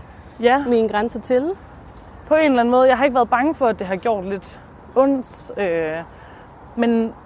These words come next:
Speaker 1: men så helt sikkert, og har jeg jo oplevet noget adrenalinkick i det, også i forhold til konkurrence, det her med at, og så at bruge det i sporten. Altså, der var det jo godt
Speaker 2: Ja.
Speaker 1: at bruge den, øh, fordi der handlede det om at vinde.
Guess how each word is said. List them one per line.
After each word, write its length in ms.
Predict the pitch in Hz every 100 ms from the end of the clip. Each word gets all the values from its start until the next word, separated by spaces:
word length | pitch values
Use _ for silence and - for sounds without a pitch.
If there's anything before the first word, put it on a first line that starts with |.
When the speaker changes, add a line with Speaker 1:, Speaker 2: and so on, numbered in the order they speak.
| - -
Speaker 1:
men 140 | 226 226
så 100 | 262
helt 240 | 262 302 254
sikkert, 240 | 254 214 175 - -
og 100 | - - - - -
har 140 | -
jeg 60 | 202
jo 80 | 190
oplevet 340 | 196 233 226 185
noget 200 | 190 170
adrenalinkick 1040 | 196 190 190 196 247 233 160 156 - - 175 -
i 160 | 240 262 -
det, 220 | 214 196 196 - - -
også 220 | 196 202
i 40 |
forhold 260 | 185 214 208
til 100 | 196
konkurrence, 540 | - 175 180 190 202
det 100 | 180
her 80 | 175
med 140 | 180 175
at, 140 | 156 - - - - - - - -
og 80 | -
så 100 | 190 202
at 80 |
bruge 200 | - 226
det 100 | 220
i 60 | 233
sporten. 580 | - 240 240 262 190 147 -
Altså, 280 | 202 202 185 170 -
der 140 | 226 196
var 120 | 196
det 60 |
jo 200 | 190 214 214
godt 300 | 240 269 - - -
Speaker 2:
Ja. 100 | 247
Speaker 1:
at 80 | 185
bruge 260 | 220 226
den, 200 | 233 214 208 202 - - - - -
øh, 400 | 208 185 170 180
fordi 280 | 180 - 196
der 120 | 202
handlede 280 | 208 247 269
det 80 | 202
om 100 | 196
at 100 | 202
vinde. 260 | 190 220